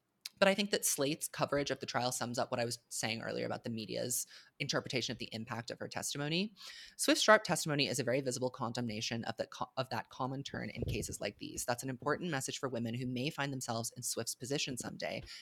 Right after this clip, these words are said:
and maybe even more so for the men who'll be called on to support or rebuff them. And, yeah, I mean, there were the naysayers that said she wasn't a perfect victim, not a real survivor, et cetera.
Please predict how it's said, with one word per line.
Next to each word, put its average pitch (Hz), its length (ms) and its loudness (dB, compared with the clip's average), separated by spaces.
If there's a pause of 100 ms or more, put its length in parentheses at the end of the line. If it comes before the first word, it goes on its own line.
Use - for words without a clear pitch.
(120)
and 139 120 0
maybe 131 200 0 (100)
even 139 180 -2
more 139 180 0
so 123 220 2
for 127 120 -4
the 123 80 -2
men 113 240 -2
who'll 131 140 -6
be 120 100 -8
called 139 460 -2
on 120 200 -2
to 127 100 -8
support - 440 -2
or 117 140 -2
rebuff 117 420 -4
them. - 280 -10 (560)
And, 123 420 0 (540)
yeah, 160 280 -2 (400)
I 127 80 -2
mean, 131 420 -2
there 139 140 6
were 139 220 6
the 214 120 4
naysayers 233 480 6
that 143 80 -6
said 147 160 4
she 151 120 2
wasn't 139 240 0
a 147 40 -6
perfect 151 320 -2
victim, 131 400 -2
not 127 140 -2
a 131 40 0
real 135 160 -2
survivor, 139 580 2
et 127 100 -6
cetera. 110 420 0